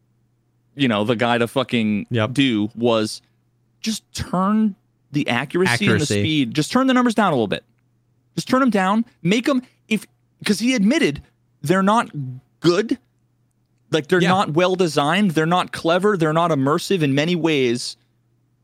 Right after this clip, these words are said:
Speaker 1: he wants them to be. And I said, "Great, that's fine. Take your
Speaker 2: That's
Speaker 1: time and
Speaker 2: okay.
Speaker 1: do that.
Speaker 2: Take your
Speaker 1: In the
Speaker 2: time.
Speaker 1: meantime, can you just make them, like, I'd rather them be dog shit than be
Speaker 2: Yeah.
Speaker 1: completely broken, like, indistinguishable from aimbot cheaters," right?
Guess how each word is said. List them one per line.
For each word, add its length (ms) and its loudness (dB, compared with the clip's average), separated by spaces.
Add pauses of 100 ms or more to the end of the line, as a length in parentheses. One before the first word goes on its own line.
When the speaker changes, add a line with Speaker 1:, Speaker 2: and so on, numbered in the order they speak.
(240)
Speaker 1:
he 160 0
wants 300 0
them 140 0
to 120 -2
be. 220 -6
And 140 -10
I 60 0
said, 260 0 (120)
"Great, 340 -2
that's 180 -4
fine. 400 -2
Take 240 -4
your 80 -2
Speaker 2:
That's 140 -2
Speaker 1:
time 140 4
and 100 0
Speaker 2:
okay. 140 4
Speaker 1:
do 60 4
that. 200 0
Speaker 2:
Take 180 -2
your 80 0
Speaker 1:
In 60 -2
the 120 4
Speaker 2:
time. 60 2
Speaker 1:
meantime, 460 2
can 160 0
you 80 2
just 220 -2
make 320 0
them, 280 0 (240)
like, 300 0 (500)
I'd 140 -2
rather 240 2
them 160 2
be 160 0
dog 380 0
shit 340 -2 (840)
than 300 0
be 400 -2 (280)
Speaker 2:
Yeah. 180 -4 (120)
Speaker 1:
completely 480 -2
broken, 640 0
like, 400 -2
indistinguishable 840 -2
from 200 -2
aimbot 420 0
cheaters," 460 -8
right? 240 -4